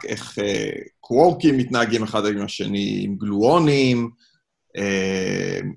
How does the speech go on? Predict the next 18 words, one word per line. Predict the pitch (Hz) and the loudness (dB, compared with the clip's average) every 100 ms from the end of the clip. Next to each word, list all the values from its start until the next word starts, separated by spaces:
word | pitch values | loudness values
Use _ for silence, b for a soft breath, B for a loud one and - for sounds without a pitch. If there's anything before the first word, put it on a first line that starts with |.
| - | -8
מה | 117 113 | 0 2
בונה | 113 113 113 107 | 4 2 2 0
את | - | 0
הגרעין | 101 98 101 98 104 110 | 2 2 0 0 -2 0
של | 208 98 | -2 -2
האטום, | 104 101 - 180 165 151 143 131 131 139 _ _ _ _ _ _ _ _ _ _ - 98 | -4 -2 4 6 6 6 4 2 -2 -8 _ _ _ _ _ _ _ _ _ _ -14 -2
ומזה | 113 107 110 113 113 110 110 113 - - 120 117 123 226 254 247 240 240 247 - _ _ _ _ 143 | 0 2 2 2 0 0 -2 -4 -8 -8 -6 -2 4 4 6 4 2 2 -2 -8 _ _ _ _ -6
התגלגלתי | 131 143 143 160 151 151 | 4 6 8 6 6 6
לתורת | 131 127 120 127 | 6 4 2 2
המיתרים, | 123 117 117 104 147 | 2 0 -2 -2 -4
שזה | 196 180 175 | -4 -4 -6
תחום, | - - 202 190 - | -4 4 4 4 -2
כמו | 143 | -4
שנראה | - 120 120 | 0 0 2
בפודקאסט, | 120 107 165 170 - 131 131 - _ _ - | 2 2 0 0 0 -2 -2 -10 _ _ -8
אה, | 110 117 | -2 -2
קרוב | 123 175 240 262 165 | -2 2 4 4 2
דווקא. | 139 - 127 | -4 -4 -6